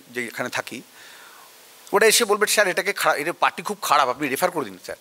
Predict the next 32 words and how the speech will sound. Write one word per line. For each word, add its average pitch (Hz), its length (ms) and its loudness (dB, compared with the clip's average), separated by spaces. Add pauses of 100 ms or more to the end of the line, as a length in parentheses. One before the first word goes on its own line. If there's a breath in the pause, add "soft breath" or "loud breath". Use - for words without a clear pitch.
তাই 120 100 -4
বলবে। 95 260 -16 (880 loud breath)
তাই 160 80 0
আমি 185 60 -2
বললাম, 185 160 2
"কেন 170 180 2
রে, 131 80 0
খারাপ 143 240 0 (100)
তো, 127 140 -8
এই 127 80 -8
patient 131 240 -8
ভালো 156 180 4
আছে।" 113 200 2
বলে, - 320 -16
"স্যার, 151 160 2
মরে 120 340 -4
গেলে 160 120 -2
কিন্তু 151 240 -10
ভ-, 107 220 -4
মারবে 123 380 0
আপনাকে, 98 360 -6 (340)
ভয় 165 140 2
দেখাবে 123 220 -2
আমাকে।" 98 200 -8 (760 soft breath)
আমি 247 80 2
বললাম, 226 180 2
"না, 196 140 6
না, 180 80 6
আমি 170 220 0 (540)
refer 143 240 2
করবো 131 160 -4
না, 110 120 -4